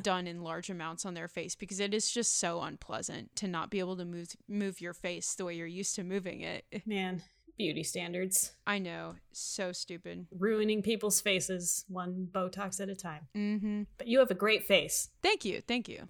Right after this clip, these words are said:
Speaker 2: It may hate you on the inside, but it's great on the outside.
Speaker 1: So true. How many more
Speaker 2: <laughs>
Speaker 1: synopses do you have?
Speaker 2: Just two.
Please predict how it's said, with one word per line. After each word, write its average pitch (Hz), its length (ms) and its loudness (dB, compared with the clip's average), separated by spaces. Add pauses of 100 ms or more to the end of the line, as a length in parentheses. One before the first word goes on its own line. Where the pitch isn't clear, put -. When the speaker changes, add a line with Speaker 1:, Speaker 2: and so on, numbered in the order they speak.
Speaker 2:
It 202 180 -2
may 208 180 0
hate 220 220 12
you 233 180 8
on 226 120 4
the 220 100 2
inside, 170 480 2
but 151 100 -2
it's 147 140 -8
great 175 240 0
on 175 100 -6
the 170 140 -6
outside. - 380 -8
Speaker 1:
So 202 580 4
true. - 400 -10 (380)
How 220 80 8
many 240 240 8
more - 220 8
Speaker 2:
<laughs> - 0 -
Speaker 1:
synopses 175 600 -4
do - 80 -10
you 165 100 -6
have? 165 360 -6 (200)
Speaker 2:
Just - 200 4
two. 180 180 0